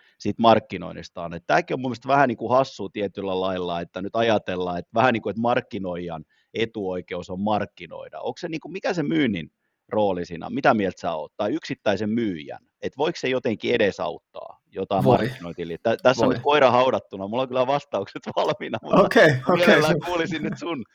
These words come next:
Speaker 1: ajatuksia tähän, että mitä
Speaker 2: Joo,
Speaker 1: mieltä?
Speaker 2: no siis, joo, no siis ihan samalla tapaa, niin kuin miten mä ajattelen niin, että mun mielestä jokaisen markkinoija pitäisi itse myös myydä. Eli
Speaker 1: Hmm.
Speaker 2: markkinoija astuu sinne myynnin alueelle ja, ja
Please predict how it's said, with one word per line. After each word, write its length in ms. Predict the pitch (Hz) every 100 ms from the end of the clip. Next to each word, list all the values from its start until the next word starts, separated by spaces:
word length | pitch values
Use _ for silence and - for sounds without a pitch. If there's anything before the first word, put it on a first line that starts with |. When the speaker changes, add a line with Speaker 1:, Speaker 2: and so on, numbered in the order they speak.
| _ -
Speaker 1:
ajatuksia 800 | 120 131 113 107 - - 92 90
tähän, 400 | 95 90 90 90
että 220 | - 113
mitä 180 | 143 139
Speaker 2:
Joo, 40 |
Speaker 1:
mieltä? 240 | 123 226 208
Speaker 2:
no 100 | 208
siis, 180 | 233 214 - - _
joo, 260 | 262 220 185
no 80 | 170
siis 200 | 180 196
ihan 160 | 214
samalla 300 | 202 214 202 190
tapaa, 340 | 180 180 170
niin 160 | 147 139
kuin 140 | 135
miten 220 | 135 143
mä 140 | 139 139
ajattelen 380 | 139 120 123
niin, 160 | 135 127
että 160 | 120 143
mun 100 | 139
mielestä 240 | 127 135
jokaisen 300 | 120 127 117
markkinoija 560 | 120 113 - 110 95 101
pitäisi 400 | 117 113 - 131
itse 220 | 131 95
myös 320 | 101 98 -
myydä. 400 | 110 71 - - _ -
Eli 380 | 117 113 98 _
Speaker 1:
Hmm. 220 | 104 95 92
Speaker 2:
markkinoija 800 | - 135 131 - 117 104 101 80
astuu 400 | 98 - - 95
sinne 220 | 92 101 104
myynnin 440 | 110 110 104 104
alueelle 560 | 98 95 - 65 60 -
ja, 160 | - -
ja 160 | -